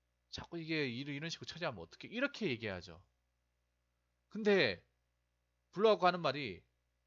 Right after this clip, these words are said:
"김씨, 너 아니어도 할 일도 많으니까, 어?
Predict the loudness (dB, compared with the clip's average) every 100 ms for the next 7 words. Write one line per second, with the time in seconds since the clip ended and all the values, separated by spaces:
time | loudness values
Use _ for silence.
0 | _ _ _ _ _ -10 -8 -8 -8 -12
1 | _ _ _ _ _ _ _ _ _ _
2 | _ _ _ _ _ _ _ _ _ _
3 | 4 6 6 2 0 -2 -4 -4 -6 -10
4 | -10 -10 -12 -16 _ _ _ _ _ _
5 | _ _ -12